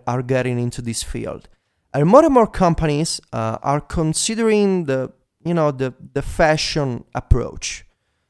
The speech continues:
Many companies are, you know, reaching out to, to fashion designers, to design brands, to get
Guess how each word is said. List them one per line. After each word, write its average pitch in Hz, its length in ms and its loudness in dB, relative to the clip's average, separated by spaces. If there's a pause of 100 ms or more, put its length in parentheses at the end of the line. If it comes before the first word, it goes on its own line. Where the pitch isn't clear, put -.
(160)
Many 226 300 4
companies 165 580 0
are, 127 240 2 (440)
you 180 120 2
know, 156 140 4
reaching 208 480 2
out 127 400 0 (240)
to, 131 360 0
to - 320 -8
fashion 165 420 0
designers, 127 720 -4 (400)
to 139 380 2
design 160 500 2
brands, 107 540 -2 (200)
to 139 340 0
get 170 360 0